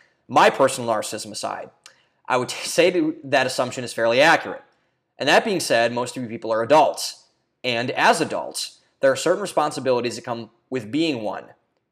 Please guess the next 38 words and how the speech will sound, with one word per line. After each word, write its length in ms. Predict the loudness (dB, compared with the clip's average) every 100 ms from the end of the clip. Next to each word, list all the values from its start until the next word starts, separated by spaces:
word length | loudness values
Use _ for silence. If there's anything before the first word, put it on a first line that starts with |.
| _
We 60 |
have 80 | -4
to 80 | 0
bathe 220 | 0 2
ourselves, 500 | 0 0 0 0 -2
feed 180 | -6 -2
ourselves, 480 | -2 -2 -2 -2 -4
et 100 | -2
cetera. 420 | 0 0 -4 -10 _ _ _ _ _ _
These 160 | -2 4
are 80 | 6
all 80 | 6
basic 360 | 4 0 -4
principles 400 | -6 -6 -6 -6
about 140 | -4 -6
how 40 |
to 200 | -6 -8
ex-, 260 | -10 -16 -16 -8
how 160 | -4
to 160 | -2 -4
exist 480 | -6 2 4 4 -2
in 100 | -6
our 140 | -6
society. 680 | -6 -8 -8 -10 -12 -18 _ _ _ _ _ _ _ _ _ _ _ _ _ _
Another 260 | 4 6 6
one 160 | 2
is 120 | -2 -4
the 80 |
exact 340 | -2 0 0 0
rule 120 | 0
above, 460 | 6 6 6 -2 -10
and 140 | -8
it's 80 | -4
amazing 380 | -2 0 0 0
how 100 | -2
many, 220 | -2 -6
quote, 280 | -2 -2 0
adults 720 | -6 4 6 6 0 -10 -12